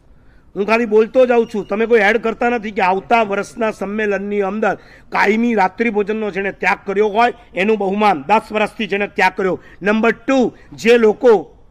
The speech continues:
મા બાપની વીસ વર્ષથી સેવા કરે છે એમનું બહુમાન. નંબર થ્રી, હજી આગળ મૂકું? સ્કીમ મૂકું? ઈ કે મૂકો ને તમારે.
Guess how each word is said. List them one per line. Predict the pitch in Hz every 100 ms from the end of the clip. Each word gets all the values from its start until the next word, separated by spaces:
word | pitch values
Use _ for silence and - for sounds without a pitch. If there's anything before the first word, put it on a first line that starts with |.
| _ _ - -
મા | 202 214
બાપની | 226 262 262 240
વીસ | 190 262 220
વર્ષથી | 233 220 -
સેવા | 208 226 226 220
કરે | 214 220
છે | 196 226 175 - -
એમનું | 202 220 233
બહુમાન. | 220 202 214 202 147 - -
નંબર | 196 220
થ્રી, | 220 - 233 214
હજી | 196 220
આગળ | 226 226
મૂકું? | 233 220 254 269 - - _ _ _ _ _ - - - -
સ્કીમ | - - 226
મૂકું? | 233 226 240 262
ઈ | 233
કે | 233
મૂકો | 233 226 285
ને | 277
તમારે. | 247 269 262 202